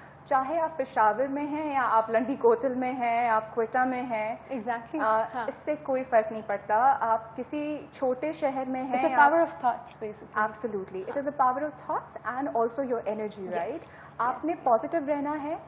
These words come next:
Speaker 2: हाँ।
Speaker 1: and you have to set your eyes on the goal। Um, आपको हर किस्म के लोग मिलेंगे। मुझे ज़िंदगी में बहुत अच्छे लोग भी मिले, बहुत बुरे लोग भी मिले,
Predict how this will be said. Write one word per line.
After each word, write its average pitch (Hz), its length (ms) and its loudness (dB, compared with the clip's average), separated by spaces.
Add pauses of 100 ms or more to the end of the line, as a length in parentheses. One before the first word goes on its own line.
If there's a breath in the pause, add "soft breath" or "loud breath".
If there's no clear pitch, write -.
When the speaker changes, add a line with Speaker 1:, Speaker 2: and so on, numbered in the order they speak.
(100)
Speaker 2:
हाँ। 247 380 0
Speaker 1:
and 240 100 -6
you 262 140 -2
have 277 400 -4
to - 140 -8
set 285 220 -4
your 277 180 -2
eyes 233 320 2
on 220 180 -6
the 214 60 -4
goal। 185 240 -2 (420 loud breath)
Um, 226 200 4 (380)
आपको 294 240 2
हर 311 160 2
किस्म 277 260 -2
के 262 140 -4
लोग 208 200 0
मिलेंगे। 180 400 -6
मुझे 233 220 -4
ज़िंदगी 254 340 -4
में 269 160 -4
बहुत 233 300 -2
अच्छे 277 300 -8
लोग 285 180 -2
भी 285 60 -6
मिले, 302 260 0
बहुत 262 360 0
बुरे 247 280 2
लोग 214 220 0
भी 202 80 -8
मिले, 175 260 -12